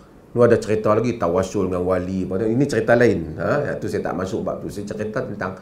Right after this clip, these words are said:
tawassul yang ni confirm boleh. Tawassul dengan amal saleh. Kerana kisah bagaimana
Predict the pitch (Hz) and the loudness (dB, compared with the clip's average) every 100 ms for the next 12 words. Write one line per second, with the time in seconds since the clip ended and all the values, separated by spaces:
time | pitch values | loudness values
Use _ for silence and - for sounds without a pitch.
0 | - - - - 98 135 - 147 123 117 | -18 -20 -14 -2 4 4 4 2 4 4
1 | 180 190 - 131 127 - 131 104 95 87 | 2 0 2 2 2 4 4 4 -2 -2
2 | 98 104 113 - 147 - 95 82 78 - | -4 -2 -2 -2 -4 -2 -4 -6 -8 -8
3 | 52 - - - - - - - - 95 | -10 -12 -18 -20 -20 -20 -20 -20 -6 0
4 | 98 95 107 104 123 123 - 92 92 95 | 0 -2 -4 -2 -2 -2 -4 -2 0 0
5 | 98 104 101 | 0 2 0